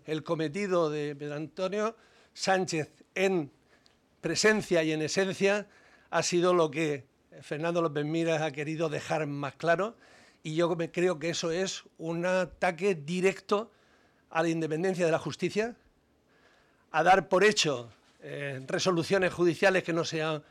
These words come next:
producido y que, desde luego, eh, culpar y cuestionar el trabajo de la justicia,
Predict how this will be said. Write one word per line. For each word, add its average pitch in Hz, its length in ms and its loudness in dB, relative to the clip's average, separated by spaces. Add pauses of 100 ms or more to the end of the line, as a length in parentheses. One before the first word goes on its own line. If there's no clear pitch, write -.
(120)
producido 180 680 2 (480)
y 160 200 -6
que, 175 400 2 (280)
desde 151 300 -2
luego, 170 480 4 (260)
eh, 147 520 -2 (220)
culpar 156 580 4 (760)
y 165 140 -4
cuestionar 160 540 0
el 139 200 -6
trabajo 151 360 -2
de 147 80 -8
la 143 100 -6
justicia, 127 640 -12